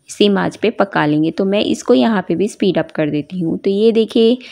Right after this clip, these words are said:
गोल्डन ब्राउन होने लगी हैं। अब इसको हल्का सा और करेंगे हम और उसके बाद ये हो गई हैं हमारी रेडी। तो इसी तरीके से हम नमक पारे और काजू भी उतार लेंगे और उसको हम थोड़ा सा मीडियम आंच पे भी पका सकते हैं, क्योंकि वो थोड़े पतले बने हुए होते हैं।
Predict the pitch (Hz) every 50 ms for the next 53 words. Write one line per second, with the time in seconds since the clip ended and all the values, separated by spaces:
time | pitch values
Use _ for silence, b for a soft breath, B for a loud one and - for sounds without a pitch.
0 | B B B B _ _ - 175 196 196 190 185 190 185 180 170 180 170 160 160
1 | 160 175 196 196 208 214 214 226 220 202 196 208 233 226 214 - - - 151 156
2 | 156 - - 196 190 190 190 190 - 202 202 - 196 - - - - 202 214 220
3 | 220 - 214 214 220 220 214 208 214 220 214 214 - - 170 165 175 170 - -
4 | 185 175 170 165 165 156 156 156 165 175 185 160 143 165 165 170 175 190 202 202
5 | 190 185 175 170 190 220 233 269 247 196 156 143 - B B B B B B B
6 | B B _ - - - - 233 240 - 254 247 - 226 214 202 190 - 185 190
7 | - 185 196 208 175 170 180 175 165 165 170 175 170 - - 202 190 185 190 196
8 | - - - 180 - - 170 170 165 - - 202 185 220 220 - - - - 202
9 | 196 185 185 185 185 190 190 196 202 226 302 294 b b b b b b b -
10 | - 180 175 170 - - 190 208 - - - 254 254 240 247 - 254 208 190 190
11 | 185 196 - 233 254 247 233 214 160 170 165 160 156 151 151 151 - - 170 170
12 | 190 202 - 160 - - 165 160 160 - 156 - _ 180 170 170 165 175 170 -
13 | 180 175 175 180 175 - - 180 165 180 254 254 - 185 - - 160 160 151 156
14 | 151 143 143 143 139 143 143 143 151 - - - 170 165